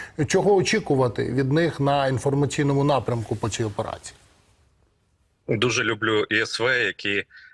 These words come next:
Speaker 2: запізнюються десь місяці на три, як правило, зі своєю інформацією.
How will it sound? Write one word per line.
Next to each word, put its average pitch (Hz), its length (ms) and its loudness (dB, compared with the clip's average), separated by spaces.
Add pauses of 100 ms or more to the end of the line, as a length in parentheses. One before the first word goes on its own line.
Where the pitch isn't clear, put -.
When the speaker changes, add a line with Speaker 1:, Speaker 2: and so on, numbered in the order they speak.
Speaker 2:
запізнюються 98 680 -2
десь 95 240 -4
місяці - 360 -4
на 98 120 -2
три, 101 200 -2
як 87 200 -2
правило, 85 360 -2
зі 85 120 -6
своєю 90 340 0
інформацією. 104 680 -4